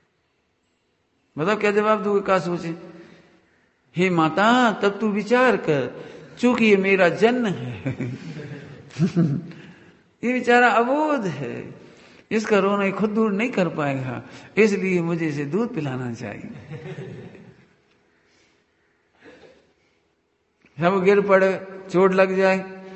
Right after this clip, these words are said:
वो खूब जम के रो रहा हो, हम कहे, "चुप हो जा, मौंग जा, मौंग जा," वो नहीं मौंगे तो अब क्या सोचना चाहिए? कोई नहीं पूछेगा।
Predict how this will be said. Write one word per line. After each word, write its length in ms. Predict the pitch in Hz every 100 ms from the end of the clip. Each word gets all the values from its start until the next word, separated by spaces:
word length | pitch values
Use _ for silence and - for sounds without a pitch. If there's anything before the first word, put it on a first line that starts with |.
| - - - _
वो 80 | 139
खूब 240 | 214 262
जम 180 | 240 226
के 140 | 214
रो 180 | 202 196
रहा 160 | 196 196
हो, 420 | 185 185 175 -
हम 180 | 180 208
कहे, 300 | 208 208 196
"चुप 220 | 185 208
हो 100 | 190
जा, 200 | 190 190
मौंग 340 | 180 190 208 196
जा, 160 | 190
मौंग 340 | 185 196 202 202
जा," 140 | 190
वो 120 | 175
नहीं 200 | 190 208
मौंगे 340 | 214 202 202 196
तो 520 | 196 226 220 - - - - - - _ _ -
अब 140 | 185
क्या 140 | 226 214
सोचना 380 | 220 220 226
चाहिए? 540 | 220 214 214 202 - - - - - - _ _ _ _
कोई 120 | 147
नहीं 100 | 151
पूछेगा। 680 | 147 123 117 - - - -